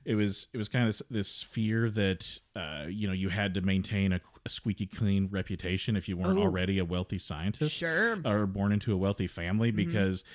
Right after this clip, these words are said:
Speaker 1: people could just find out information on you and then they'll just blackmail you and you're screwed.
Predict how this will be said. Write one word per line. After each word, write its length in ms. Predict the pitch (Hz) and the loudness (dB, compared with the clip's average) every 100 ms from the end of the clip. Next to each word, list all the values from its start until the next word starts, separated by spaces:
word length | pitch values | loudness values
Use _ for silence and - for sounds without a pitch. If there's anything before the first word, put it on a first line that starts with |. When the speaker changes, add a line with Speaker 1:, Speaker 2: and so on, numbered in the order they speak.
| - - | -20 -6
Speaker 1:
people 240 | 110 104 101 | -2 0 0
could 140 | 104 | 0
just 160 | 95 - | -2 -2
find 180 | 104 104 | 0 0
out 120 | 98 | 0
information 560 | 95 98 95 95 - 92 | -2 -2 -2 0 -2 -2
on 160 | 92 | 0
you 200 | 92 92 | 0 0
and 120 | 92 | 0
then 80 | 92 | 0
they'll 140 | 90 87 | 0 -2
just 200 | 87 90 | -6 -6
blackmail 460 | 85 95 113 101 | -6 -4 0 0
you 180 | 101 101 | 2 2
and 100 | 95 | 2
you're 120 | 85 | 0
screwed. 400 | - 78 73 71 | -6 -10 -10 -12